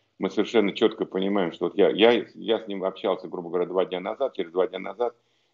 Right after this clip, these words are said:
э, э, ч-, два дня спустя мне сказали, что он находится в тяжелейшем состоянии, он из, из этого тяжелейшего состояния не вышел. Юрий Щекочихин, депутат Госдумы, который вёл расследование очень серьёзное против власти.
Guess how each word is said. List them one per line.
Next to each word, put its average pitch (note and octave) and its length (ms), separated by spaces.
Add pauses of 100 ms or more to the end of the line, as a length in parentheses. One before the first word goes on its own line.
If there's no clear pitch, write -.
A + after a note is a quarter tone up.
(100)
э, F#2 380
э, F2+ 60
ч-, G#2+ 160
два G#2+ 200
дня G#2 180
спустя A#2+ 540 (220)
мне G2 160
сказали, G2+ 440
что F#2 180
он F2+ 80
находится F#2 360
в - 20
тяжелейшем F2+ 520
состоянии, G2 500
он F2 240
из, - 180
из F2 320
этого F2+ 220
тяжелейшего F2 420
состояния E2 280
не E2 120
вышел. D#2+ 340 (440)
Юрий G2+ 240
Щекочихин, F#2+ 640
депутат E2+ 400
Госдумы, F2+ 400
который D#2+ 340
вёл D#2+ 200
расследование E2+ 560
очень D2 200
серьёзное E2 460
против D#2 320
власти. D#2 380